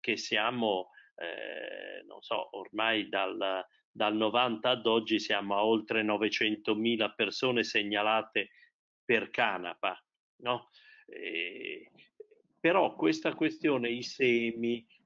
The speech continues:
la canapa tessile, perché noi diciamo light, ma diciamo in italiano, canapa tessile, eh, eh, in cui anche il fascismo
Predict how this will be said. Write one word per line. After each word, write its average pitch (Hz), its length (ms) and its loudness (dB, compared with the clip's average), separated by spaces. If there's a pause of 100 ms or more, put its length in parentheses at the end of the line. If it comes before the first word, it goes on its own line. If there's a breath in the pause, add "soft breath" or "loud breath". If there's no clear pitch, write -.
la 120 160 0
canapa 113 1040 0
tessile, 120 960 0
perché 123 240 -8
noi 131 180 -8
diciamo 113 460 0
light, 101 560 2
ma 120 240 -8
diciamo 147 460 0
in 117 100 4
italiano, 95 760 0
canapa 139 540 -2
tessile, 98 720 -4 (360 soft breath)
eh, - 240 -6
eh, - 840 -16
in 143 200 -4
cui 180 480 2
anche 156 360 0
il 131 100 -2
fascismo 135 840 0